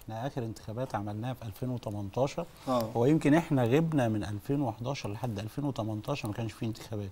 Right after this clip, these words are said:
Speaker 2: مم.
Speaker 1: بعد أحداث خمسة وعشرين يناير، وكان في، آه، قانون جديد بيتعمل، آه، لحد ما اتعملت الانتخابات،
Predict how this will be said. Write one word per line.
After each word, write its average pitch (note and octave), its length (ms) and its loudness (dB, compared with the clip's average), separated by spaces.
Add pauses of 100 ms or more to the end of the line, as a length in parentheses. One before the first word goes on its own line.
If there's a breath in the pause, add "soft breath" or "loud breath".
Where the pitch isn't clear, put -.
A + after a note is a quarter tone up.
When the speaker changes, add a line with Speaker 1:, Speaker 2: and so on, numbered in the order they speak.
(120)
Speaker 2:
مم. C3 160 -2 (460)
Speaker 1:
بعد A#2 320 6 (180)
أحداث A2+ 300 -2
خمسة A#2 300 -2
وعشرين G2 360 -2
يناير، C#3 480 0
وكان B2+ 560 -2
في، A#2 420 -2 (520 loud breath)
آه، G2+ 420 -2
قانون B2 360 2
جديد A2 360 2
بيتعمل، C3+ 840 0
آه، C3 180 -4
لحد C#3 320 -2
ما C#3 60 2
اتعملت A#2 400 2
الانتخابات، G#2+ 560 -2